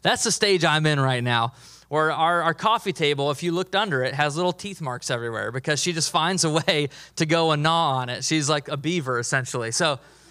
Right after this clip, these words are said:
this little beaver I have named Lennon is, is going around our house. And so she's climbing things, she's doing things, but she started to do this thing that if you have kids, you, you probably remember the first time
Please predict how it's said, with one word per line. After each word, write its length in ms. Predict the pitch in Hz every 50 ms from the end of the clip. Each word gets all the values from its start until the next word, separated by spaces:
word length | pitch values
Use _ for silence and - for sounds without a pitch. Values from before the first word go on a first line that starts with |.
| - - - - - - - - _ - _ _
this 160 | - 165 151 -
little 180 | 208 214 208
beaver 320 | 175 180 208 214 185 190 175
I 120 | 160 156
have 360 | 156 165 156 156 156 156 151
named 280 | 160 160 160 165 160 151
Lennon 340 | 160 170 180 165 147 139 135
is, 180 | 139 139 131 139
is 220 | - 156 139 127
going 240 | - 170 175 180 175
around 200 | 180 170 170 165
our 80 | 160
house. 340 | 156 208 226 196 151 135 -
And 200 | 151 170 156 156
so 400 | - - 185 170 156 147 135 127 - - _ _ _ _ _ _ _
she's 240 | - - 175 160 -
climbing 540 | - - 175 196 196 202 214 208 208 202 185
things, 280 | - 208 196 185 165
she's 160 | - 156 135
doing 380 | 127 117 170 190 196 202 196 180
things, 440 | - 196 190 190 190 196 175 - - - - - - _
but 140 | - 160 165
she 180 | - - 208 190
started 600 | - - - - 220 226 269 302 302 262 190 -
to 120 | - 196
do 220 | 165 151 165 165 156
this 320 | 143 151 139 - - -
thing 420 | 151 131 123 123 135 151 160 131 -
that 160 | 151 156 160
if 140 | 165 175 -
you 100 | 220 240
have 140 | 233 202 -
kids, 380 | - - 185 180 170 143 147 190
you, 80 | 208
you 180 | 165 147 180 208
probably 280 | - - 208 190 202
remember 440 | 196 180 165 160 175 190 180 160 139
the 80 | 131 131
first 360 | - - 180 185 - - -
time 460 | - 202 208 190 156 135 131 135 131